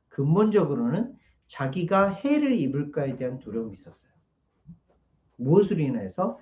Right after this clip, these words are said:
아내 사라를 통하여서. 아래, 아내 사라가 지금 거의 구십 살이에요. 그런데 예전에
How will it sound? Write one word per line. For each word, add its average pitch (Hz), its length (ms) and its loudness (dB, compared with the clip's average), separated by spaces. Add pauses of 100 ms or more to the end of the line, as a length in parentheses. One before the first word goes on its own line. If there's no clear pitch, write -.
(240)
아내 147 400 0
사라를 196 520 -2
통하여서. 110 500 -12 (1080)
아래, 202 520 8
아내 170 260 4
사라가 220 440 6
지금 165 240 0
거의 175 340 4
구십 165 320 -2
살이에요. 117 640 -2 (3000)
그런데 170 560 -2 (1600)
예전에 202 680 2